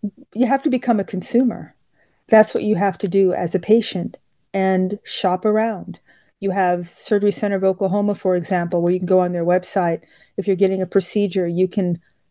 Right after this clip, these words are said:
they list their prices, by the way. So you can go there, get the price of a, getting your gallbladder removed or a tonsillectomy or whatever it is.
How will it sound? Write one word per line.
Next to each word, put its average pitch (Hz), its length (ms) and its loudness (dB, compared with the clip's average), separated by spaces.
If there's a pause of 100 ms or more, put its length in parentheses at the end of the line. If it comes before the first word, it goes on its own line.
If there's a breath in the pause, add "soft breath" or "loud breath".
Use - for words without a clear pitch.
(140)
they 196 120 0
list 214 300 2
their 190 80 -4
prices, 190 440 2
by 165 180 2
the 165 80 2
way. 175 260 -4 (420 soft breath)
So - 120 0
you 214 100 0
can 208 140 -2
go 214 160 2
there, 196 480 -2
get 240 160 4
the 254 60 0
price 185 420 -2
of 180 120 -4
a, 175 220 0 (300)
getting 196 180 4
your 185 80 -4
gallbladder 170 560 -2
removed 156 320 -2
or 170 120 4
a 165 40 -2
tonsillectomy 170 960 -2
or 175 100 -6
whatever 180 360 -2
it 165 180 -4
is. 175 460 -2